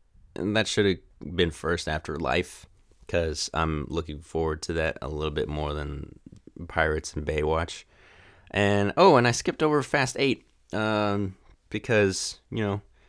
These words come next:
it's, it's a Fast and Furious movie, whatever. Uh, the first trailer made me, <laughs> made me smile 'cause it's like, "Oh my gosh, they have a, they have a submarine," and, like, it's a submarine versus a Lambo,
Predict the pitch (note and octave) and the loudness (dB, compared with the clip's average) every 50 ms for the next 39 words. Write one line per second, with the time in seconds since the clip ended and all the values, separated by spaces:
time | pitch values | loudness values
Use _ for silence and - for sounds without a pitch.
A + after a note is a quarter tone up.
0 | _ _ - - - - - - - A2+ - - - - - A#2+ A2 - - A2 | _ _ -20 -18 -12 -12 -8 -4 -4 -4 -4 -4 -6 -2 0 0 0 0 -2 -4
1 | G2+ - A#2 A2+ G#2+ - - F#2+ F2 E2 E2 D#2 - - - G2+ G2+ G2 F2+ F2+ | -2 0 2 2 2 0 0 -2 -2 -2 -4 -6 -8 -10 -6 -4 -2 -2 -2 -4
2 | G2 - _ _ _ _ - - - F2+ F2+ F2+ - - E2 - _ - - - | -6 -8 _ _ _ _ -12 -10 -8 -6 -6 -6 -8 -10 -12 -16 _ -20 -20 -10
3 | _ - A#2+ - - D3+ D3 B2 - - C3+ B2+ B2 A#2+ A#2 A2 A2 G#2+ G#2+ G2+ | _ -4 -2 4 6 6 6 6 6 6 6 8 8 8 8 6 4 4 2 2
4 | G2 G#2 G2 G2 F#2+ - F#2+ F#2 F2 E2+ - A#2 G2+ - - - - - - F2+ | 2 0 0 0 -2 -2 -4 -4 -4 -4 -2 -4 -4 -4 -6 -10 -8 -4 -4 -2
5 | G2 G2 F2 - F#2+ E2 E2+ F2+ - - - - F#2 E2+ G2+ - - - _ - | 0 0 0 0 -2 -2 -4 -4 -8 -8 -8 -8 -8 -8 -8 -10 -12 -18 _ -20
6 | _ - - - - - - - - - F#3+ F#3 F3+ D#3 - C#3 C#3 C3+ D#3+ E3+ | _ -18 -16 -14 -14 -14 -14 -10 -2 4 6 6 8 8 6 4 4 4 4 4
7 | E3+ E3 D#3 D3 - - D3+ D3+ D#3+ D#3+ C3+ C3+ C#3 A#2+ B2 - - - - - | 6 4 4 2 2 4 4 6 6 6 4 2 0 -2 -4 -6 -14 -20 -20 -20
8 | - - - _ - G#3+ E3+ E3+ D#3+ C#3 C#3+ C#3 C3 B2 B2+ B2+ - - - F3 | -20 -20 -20 _ -6 0 2 2 4 4 4 4 4 4 2 0 -2 0 4 6
9 | E3+ D3 C3+ B2+ B2+ B2+ C3+ C#3 C3+ A#2+ A2+ G2+ A2 A#2+ - - - _ _ - | 6 6 4 2 2 4 4 4 4 2 0 0 -4 -6 -10 -16 -20 _ _ -8
10 | - - B2 A#2 A#2+ A#2+ G#2 G#2 A2+ - _ _ - A2 A#2+ A#2+ A#2 - - - | -4 0 0 2 2 0 -2 -4 -6 -6 _ _ -4 -2 0 0 0 -2 -6 -10
11 | _ _ _ _ _ _ - - - - - - _ - C3 A2+ - - C3 B2 | _ _ _ _ _ _ -20 -20 -20 -20 -20 -6 _ 2 2 2 2 0 -2 0
12 | - - E3 D#3 C3 B2+ C3+ C3+ C3 C3 B2+ A2+ A2 A#2+ A#2 - - B2 A2+ G#2 | 2 4 4 6 6 6 6 6 6 6 4 4 2 2 2 2 0 0 0 2
13 | G#2 G#2 G2 F#2+ A#2+ B2+ B2 B2 B2 A#2 A#2+ A2+ A2+ A2+ A2+ G#2+ - | 2 2 2 4 4 6 6 6 6 8 8 8 8 8 6 4 2